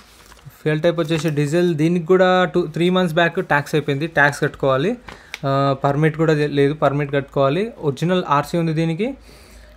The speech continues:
కండిషన్ వచ్చేసి యావరేజ్ ఉంది. ఆర్టీ వచ్చేసి ఇది వరంగల్ అర్బన్.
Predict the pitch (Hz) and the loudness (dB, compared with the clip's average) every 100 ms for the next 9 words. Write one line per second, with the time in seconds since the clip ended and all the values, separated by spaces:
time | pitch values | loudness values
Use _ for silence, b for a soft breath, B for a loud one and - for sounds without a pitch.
0 | - 151 160 175 175 175 160 175 139 143 | -2 0 2 0 0 -2 -4 -2 0 2
1 | 165 160 170 175 165 - 139 139 185 185 | 0 0 -2 -2 -2 -2 -4 0 0 0
2 | 196 226 196 160 127 127 131 135 156 170 | -4 -4 -2 -2 -4 -4 -2 0 2 2
3 | 170 160 143 - 139 131 156 139 | 2 0 -10 -4 -2 0 0 -2